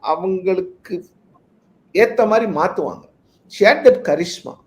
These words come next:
and she could go to any extent to criticize the D M K.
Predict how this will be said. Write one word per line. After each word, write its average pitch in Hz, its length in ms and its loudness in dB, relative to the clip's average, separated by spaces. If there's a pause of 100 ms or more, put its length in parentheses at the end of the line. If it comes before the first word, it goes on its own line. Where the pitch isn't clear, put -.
(1160)
and 262 140 -4
she 226 200 -6
could 202 320 -2
go 214 180 8
to 254 140 -2 (140)
any 208 340 0
extent 226 460 2
to 208 80 -4
criticize 190 520 2
the 151 120 -2
D 135 220 -4
M 143 140 -4
K. - 200 -16